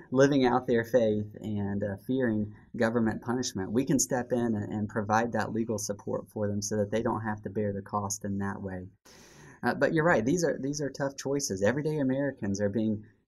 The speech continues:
threatened with government punishment just for living out their faith. And it's not just in the, the artist context. You can take it to other contexts where, uh, re-, people of faith have been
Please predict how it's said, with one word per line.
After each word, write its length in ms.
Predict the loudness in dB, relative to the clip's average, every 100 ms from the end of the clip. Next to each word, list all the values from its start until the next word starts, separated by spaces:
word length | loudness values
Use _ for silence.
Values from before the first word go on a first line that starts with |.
| 2
threatened 360 | 6 6 6
with 160 | 0 2
government 420 | 2 4 2 0 -6 _ _
punishment 560 | -2 0 0 -4 -6 -2
just 200 | -2 -2
for 80 | 0
living 320 | 2 2 2
out 200 | 0 0
their 140 | -2
faith. 300 | 0 -2 0
And 100 | 0
it's 120 | 2
not 160 | 0 0
just 260 | 0 0 2
in 120 | 2
the, 180 | 2 -4 -12 -14 -6
the 60 |
artist 400 | 0 2 2 -2
context. 540 | -4 -6 -4 -6 -6 -6
You 80 | -6
can 300 | -2 -2 -4 -16 -6
take 240 | -4 -2
it 80 | -2
to 60 | 0
other 220 | 2 0
contexts 680 | -2 -4 -4 -4 -6 -6 -2
where, 300 | 0 0 -2 -16 -20 -10
uh, 300 | -6 -4 -6 -8
re-, 280 | -6 -2 -2 -2
people 320 | -2 4 4
of 100 | 4
faith 300 | 0 -2 -4
have 220 | -6 -4
been 320 | -2 0 -2